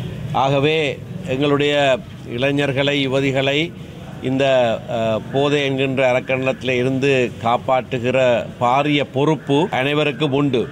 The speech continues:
நேற்று முன்தினம், அ, யாழ்ப்பாணத்திலே நாங்கள் ஒரு நிகழ்வை ஆரம்பித்து வைத்திருக்கிறோம்.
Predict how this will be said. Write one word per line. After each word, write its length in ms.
நேற்று 280
முன்தினம், 540
அ, 40
யாழ்ப்பாணத்திலே 1000
நாங்கள் 280
ஒரு 500
நிகழ்வை 380
ஆரம்பித்து 460
வைத்திருக்கிறோம். 560